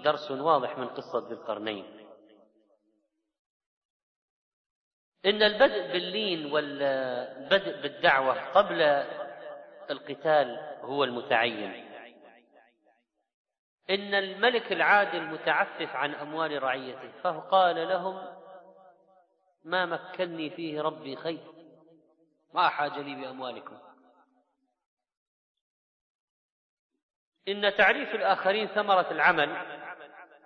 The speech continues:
ليعرفوا قدره مهم، ولهذا قال ذو القرنين بتواضع، يعني هذا الدرس في التواضع أيضًا، أنه لما اكتمل المشروع العظيم لبناء السد،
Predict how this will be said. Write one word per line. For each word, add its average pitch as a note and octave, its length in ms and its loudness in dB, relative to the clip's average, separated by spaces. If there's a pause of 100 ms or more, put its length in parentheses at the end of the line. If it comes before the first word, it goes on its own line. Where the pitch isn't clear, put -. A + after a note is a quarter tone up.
(720)
ليعرفوا D#3 540 2
قدره D3 380 4
مهم، D#3 720 0
ولهذا D#3 360 -2
قال F#3 300 4 (920)
ذو D#3+ 60 2
القرنين E3+ 480 2
بتواضع، D#3+ 920 4
يعني A#2+ 200 -8
هذا D#3 180 -2
الدرس F#3+ 360 0
في - 120 -12
التواضع E3+ 560 8
أيضًا، B2+ 420 -2 (1600)
أنه D#3 300 -4
لما F#3+ 260 2
اكتمل C4 420 2
المشروع G#3 560 2
العظيم D3+ 580 4
لبناء C#3 600 -2
السد، - 500 -4